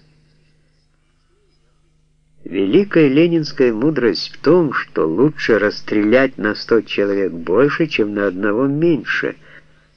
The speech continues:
была как-то не до конца понята товарищем Сталиным. Впоследствии у Сталина будет много причин пожалеть о том, что не расстрелял он всю эту кампанию перед войной.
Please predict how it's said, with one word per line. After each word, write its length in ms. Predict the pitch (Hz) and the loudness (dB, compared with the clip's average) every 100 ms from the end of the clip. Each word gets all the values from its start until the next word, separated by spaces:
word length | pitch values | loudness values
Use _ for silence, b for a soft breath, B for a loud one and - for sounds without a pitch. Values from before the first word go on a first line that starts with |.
| - | -18
была 500 | 85 90 120 185 214 | -4 2 4 4 0
как-то 400 | 220 196 196 190 | 0 -2 0 0
не 240 | 175 135 156 | 2 2 4
до 120 | 160 | 4
конца 400 | 165 151 - 170 | 2 0 2 2
понята 500 | - 165 170 160 156 | 2 2 2 0 -2
товарищем 540 | 143 147 156 - 156 | 0 2 2 0 -2
Сталиным. 600 | 139 - - 113 73 - - _ _ _ _ _ _ _ _ _ _ _ - - | -4 -2 -2 -2 -4 -10 -20 _ _ _ _ _ _ _ _ _ _ _ -18 -4
Впоследствии 560 | 87 - 123 131 131 | -4 2 0 2 0
у 80 | 120 | 0
Сталина 480 | - 117 120 120 107 | 0 2 2 2 0
будет 340 | 95 117 104 | 2 2 0
много 400 | 101 123 170 107 | -2 2 2 2
причин 460 | - 90 - 98 80 | -4 -6 -4 -6 -4
пожалеть 640 | 92 95 92 143 127 - b b b _ - | -4 -2 2 2 2 -2 b b b _ -6
о 120 | 80 | -4
том, 260 | 101 101 | -2 -2
что 460 | 90 - 87 85 73 - - | -2 -2 0 0 -2 -8 -12
не 200 | - 113 | -2 0
расстрелял 680 | 120 - 127 127 143 147 120 | 0 0 0 4 4 4 2
он 200 | 123 113 | 0 0
всю 180 | - 135 | 0 0
эту 240 | 117 120 | 2 -2
кампанию 680 | - 113 101 101 131 123 110 | 0 -2 -2 -2 -2 -2 -4
перед 320 | 101 104 92 | -2 0 0
войной. 600 | 92 107 123 165 127 - | -2 -2 0 0 0 -4